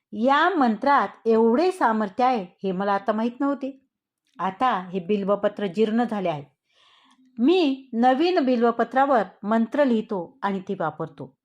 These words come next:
त्याने तसे केले तर त्याचा काहीच परिणाम झाला नाही, कारण व्यासाने दिलेल्या बिल्वपत्रावरील मंत्रात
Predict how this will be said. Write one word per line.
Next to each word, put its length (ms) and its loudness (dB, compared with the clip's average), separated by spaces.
त्याने 220 -4
तसे 180 -10
केले 340 -2
तर 80 -2
त्याचा 260 -4
काहीच 380 -2
परिणाम 360 2
झाला 240 0
नाही, 160 -4
कारण 460 2
व्यासाने 680 0
दिलेल्या 420 -2
बिल्वपत्रावरील 1000 -4
मंत्रात 540 -4